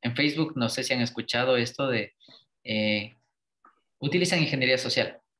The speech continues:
Por ejemplo, un contacto nuestro nos envía un corre-, un, un mensaje que dice, eh, "¿Eres tú el que aparece en este video?", y nos envían un enlace.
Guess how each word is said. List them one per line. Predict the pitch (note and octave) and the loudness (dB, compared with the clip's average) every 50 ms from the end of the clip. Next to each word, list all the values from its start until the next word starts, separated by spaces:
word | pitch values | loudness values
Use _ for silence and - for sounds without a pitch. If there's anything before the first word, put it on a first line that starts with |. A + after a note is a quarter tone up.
| _ - | _ -8
Por | - A#2 | -6 -4
ejemplo, | - C#3 C3+ C3 C#3+ C#3+ B2+ - | -2 -2 -2 0 0 0 0 2
un | C#3 C#3 D3+ D3 | 0 0 0 0
contacto | G#3 F#3 - - C#3+ C#3+ - - C#3 | 0 -2 0 0 -2 -2 0 -2 0
nuestro | B2 B2+ C3+ - - C#4+ C#4+ C#4+ - | 0 0 -2 0 0 -2 -2 -2 -2
nos | C#3 C3 A#2+ A#2 B2 | -2 -2 -2 0 -2
envía | A#2 A#2 A#2 A#2+ C3 C#3 C#3+ C#3+ C#3 - - - | -2 -2 -2 -2 0 2 2 2 2 0 -2 -8
un | C3 B2+ A#2+ B2 | -12 -12 -10 -4
corre-, | - B2 A#2+ A#2+ B2 B2+ C3 - | -2 -2 0 0 0 -2 -2 -2
un, | C3 B2 B2 B2 A#2+ A#2+ A#2 A2 A2 - | -4 -4 -2 0 0 0 -2 -4 -8 -8
un | - B2+ C3+ | -8 -4 -2
mensaje | C3 B2 A#2+ - B2 B2 - D#3+ D3 - - _ - | -2 -2 0 0 -2 0 0 0 -2 -2 -4 _ -6
que | - A2+ | -2 0
dice, | A2 B2 C3+ B2+ - - F2 - _ _ _ - - - - - - _ _ _ - | 0 0 0 -2 -4 -6 -8 -8 _ _ _ -20 -20 -20 -20 -20 -20 _ _ _ -6
eh, | B2 A#2 A#2 A#2 A2+ A2 G#2+ G#2 G#2 G2 G2+ - _ _ _ _ _ _ _ _ - | -2 0 2 4 4 4 4 2 2 0 -4 -8 _ _ _ _ _ _ _ _ -2
"¿Eres | - C#3 D#3 G3 F#3 - | 0 2 4 4 4 2
tú | - F3 F#3+ | 2 2 2
el | G#3 F#3+ | 4 2
que | - D#3+ | 0 0
aparece | - D#3+ E3 E3+ E3+ | 0 2 0 2 2
en | F3 E3 | 0 -2
este | E3 E3+ D#3 | 0 -2 0
video?", | C3+ C3 C#3+ C3+ G3+ F3+ | 2 2 2 2 2 2
y | |
nos | D#3 C#3 B2+ A#2+ | 0 0 -2 -2
envían | B2+ B2 B2+ C3 B2+ | -2 0 0 0 0
un | B2+ C3 B2+ | -2 -4 -4
enlace. | B2 B2 C#3+ D3+ - - - _ | -4 -2 -4 -4 -4 -8 -16 _